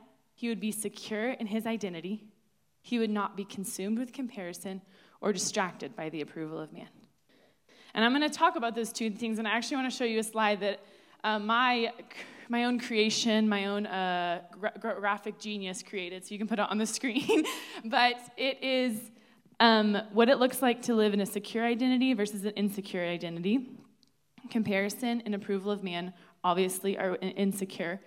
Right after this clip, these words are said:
Approval of God and contentment are secure. So as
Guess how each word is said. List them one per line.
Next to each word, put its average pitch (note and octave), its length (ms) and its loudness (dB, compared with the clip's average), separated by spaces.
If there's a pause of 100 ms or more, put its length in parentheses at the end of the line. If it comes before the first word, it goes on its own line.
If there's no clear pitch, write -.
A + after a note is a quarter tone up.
(260)
Approval G#3 320 -4
of G3+ 80 -6
God G3 320 -4
and F#3+ 80 -8
contentment F3+ 480 -8 (320)
are F3+ 80 0
secure. F3 360 -10 (380)
So - 200 -10
as A#3+ 340 2